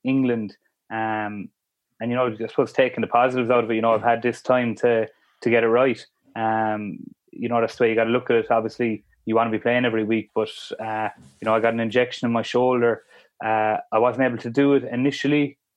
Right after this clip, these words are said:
over the whole covid thing. They weren't taking appointments in the, in the regional. But when things started to free up a bit, uh, I was able to get that and settle it down. So, yeah, body's raring to go and can't wait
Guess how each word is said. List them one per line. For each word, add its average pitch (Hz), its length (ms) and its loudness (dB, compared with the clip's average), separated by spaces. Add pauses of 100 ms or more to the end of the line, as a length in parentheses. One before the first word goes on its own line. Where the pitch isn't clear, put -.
over 120 300 2
the 113 640 2 (380)
whole 120 220 2
covid 120 420 0
thing. 123 160 -2
They 113 80 2
weren't 113 260 -2
taking 117 300 -2
appointments 117 500 -4
in 117 120 -6
the, 113 400 0
in 110 80 -10
the 113 60 -6
regional. 127 420 -2 (300)
But 127 60 -2
when 120 120 0
things 123 440 -4 (120)
started 117 320 -2
to 107 60 -20
free 127 260 -2
up 123 180 -4
a - 20 -12
bit, 110 160 0 (400)
uh, 110 320 -4 (160)
I 110 60 -2
was 110 120 -2
able 110 200 0
to 113 120 -4
get 95 100 -12
that 113 240 0
and 104 180 -12
settle 110 300 -2
it 101 100 -8
down. 117 300 0
So, 107 340 -4 (300)
yeah, 127 240 0 (100)
body's 120 260 0
raring 123 240 -2
to 117 60 -8
go 127 160 0
and 120 140 -4
can't 117 160 -2
wait 120 180 -4